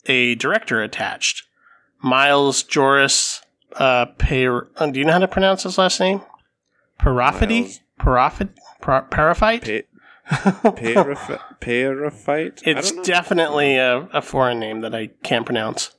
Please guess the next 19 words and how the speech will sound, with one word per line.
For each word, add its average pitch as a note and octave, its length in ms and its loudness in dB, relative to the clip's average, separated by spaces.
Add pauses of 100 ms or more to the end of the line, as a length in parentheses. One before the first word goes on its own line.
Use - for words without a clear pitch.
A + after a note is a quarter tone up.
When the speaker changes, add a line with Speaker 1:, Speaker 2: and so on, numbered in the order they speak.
(800)
Speaker 2:
Yeah, G#2 360 0 (160)
uh, G2+ 300 0
s-, - 280 -18
sorry G2+ 640 2
for G2+ 160 -4
butchering F#2+ 480 -6
it, F#2 240 -8
Miles. G2+ 260 -8
Speaker 1:
Yes. A#2+ 540 0
Speaker 2:
Miles, C#3+ 600 -4 (400)
Miles C#3+ 480 -2
Joris B2+ 720 -4 (300)
Parafit-, C3 920 -2 (280)
Fit-, - 360 -12
Fite? D3+ 560 -12
I A2+ 120 0
don't G#2 140 -2
know. F2+ 200 -6 (540)
Yeah. A2 280 -4